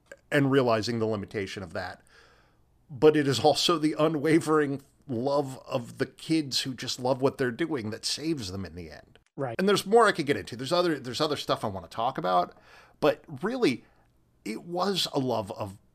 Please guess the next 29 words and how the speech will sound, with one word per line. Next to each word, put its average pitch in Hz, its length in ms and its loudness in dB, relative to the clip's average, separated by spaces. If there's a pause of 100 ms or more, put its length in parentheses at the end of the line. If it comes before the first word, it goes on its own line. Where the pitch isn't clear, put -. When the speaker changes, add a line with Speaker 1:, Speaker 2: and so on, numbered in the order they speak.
(160)
Speaker 1:
by 120 160 -2
the 113 120 -8
fans 131 520 -2
that 123 140 -10
made 117 220 -6
the 120 60 -6
film 95 480 -6
work. - 520 -8
Speaker 2:
I 208 140 4
guess 220 340 0
part 190 360 4
of 175 120 4
me 147 300 -2
is 143 180 -2
also 143 560 0 (380)
not 151 260 0
sure 151 220 0
of 123 220 -4
who 156 280 0
the 127 220 -2
fans 135 680 -4
are, 131 440 -2 (380)
because 175 340 6
the - 140 2
year 175 300 4
before 180 440 6
this 147 220 2
came 131 280 0
out, 113 300 -4